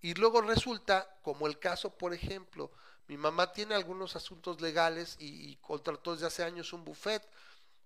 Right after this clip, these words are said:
El dueño y la di-, el due-, bueno, la dueña y la directora de ese buffet es una jueza, una ex jueza. Fue así por andar afuera sin mucho, no sé si sin mucho tacto o algo,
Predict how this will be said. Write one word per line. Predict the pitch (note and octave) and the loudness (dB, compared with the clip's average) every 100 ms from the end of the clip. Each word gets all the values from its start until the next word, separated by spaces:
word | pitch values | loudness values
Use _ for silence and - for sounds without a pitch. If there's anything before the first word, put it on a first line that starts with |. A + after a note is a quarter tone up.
| - | -10
El | C#3 C3+ | -6 -2
dueño | D3+ F3+ F#3 | 2 2 2
y | F#3+ | 0
la | D#3 | 0
di-, | C#3 D3 | -2 -6
el | C#3+ C3 | -10 -6
due-, | E3 D3 | -4 0
bueno, | D3+ D#3 | 0 2
la | D3 C#3+ | 0 0
dueña | E3+ F3+ F3+ | -2 -2 -4
y | |
la | D#3 | -4
directora | C#3+ C#3+ - E3+ E3 | -6 -8 -2 0 2
de | |
ese | D#3+ E3 | 0 -10
buffet | D3 - E3+ | -10 -10 -10
es | - - | -10 -10
una | D3+ D#3 | -6 0
jueza, | A3 A3 E3+ | 2 2 0
una | D#3+ E3 | -2 -2
ex | - | -2
jueza. | G#3+ A3+ - D3+ - - - - - - - - - - - - | 0 0 -2 -10 -12 -20 -20 -20 -20 -20 -20 -20 -20 -20 -20 -20
Fue | - F#3+ A3 | 0 6 8
así | A3+ B3 - | 6 2 0
por | B3+ | 0
andar | G#3+ A#3 | 2 0
afuera | A3+ G#3+ A#3 A#3 | 2 2 2 0
sin | G#3+ F#3 | -4 -10
mucho, | G#3 - - - - - - - | -10 -8 -8 -12 -20 -20 -20 -14
no | G3 A#3 | -6 0
sé | B3+ | 0
si | - | 0
sin | F3+ F#3 | -4 -8
mucho | F#3+ F#3+ | -6 -4
tacto | F3+ G3 G3 | 0 0 4
o | F3+ | 6
algo, | B3 G#3+ | 6 6